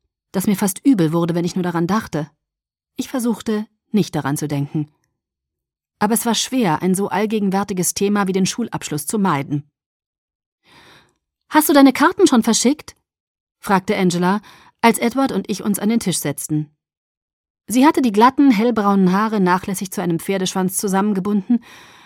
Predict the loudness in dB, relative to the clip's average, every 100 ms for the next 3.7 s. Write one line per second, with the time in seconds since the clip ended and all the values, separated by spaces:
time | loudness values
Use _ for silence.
0 | -4 2 2 2 -2 -2 -2 -2 -4 -4
1 | -4 -2 0 0 -2 -2 0 0 -2 -6
2 | -20 -2 0 4 2 2 0 2 4 2
3 | 2 2 2 2 0 -6